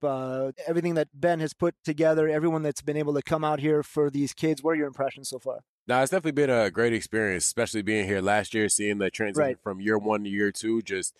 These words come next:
Speaker 2: uh, how much more organized it's been, how much, uh, you know, more well thought out it's been,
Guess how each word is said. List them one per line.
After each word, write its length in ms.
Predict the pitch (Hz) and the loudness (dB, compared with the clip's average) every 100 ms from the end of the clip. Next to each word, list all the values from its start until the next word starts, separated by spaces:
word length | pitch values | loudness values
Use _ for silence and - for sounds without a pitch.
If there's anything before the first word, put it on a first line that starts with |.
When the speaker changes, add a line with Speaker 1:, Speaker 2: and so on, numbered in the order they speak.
| - _ _ - | -20 _ _ -2
Speaker 2:
uh, 400 | 95 92 90 82 | 2 2 2 0
how 120 | 107 | 0
much 180 | 107 98 | -2 -4
more 140 | 87 | -2
organized 480 | 101 110 110 107 95 | 0 2 2 2 0
it's 80 | 87 | -4
been, 220 | 107 101 | -2 -2
how 160 | 90 101 | 0 0
much, 380 | 104 95 - - - _ _ - | 0 -2 -6 -16 -20 _ _ -2
uh, 560 | 95 95 92 90 90 | 2 2 2 0 -2
you 80 | 82 | -2
know, 100 | 104 | -2
more 180 | 98 104 | 0 0
well 140 | 101 98 | 0 0
thought 240 | 104 107 | 2 2
out 280 | 107 101 - - - | 2 0 -6 -8 -4
it's 180 | 113 85 | -4 -2
been, 440 | 110 110 107 104 | 0 0 0 -8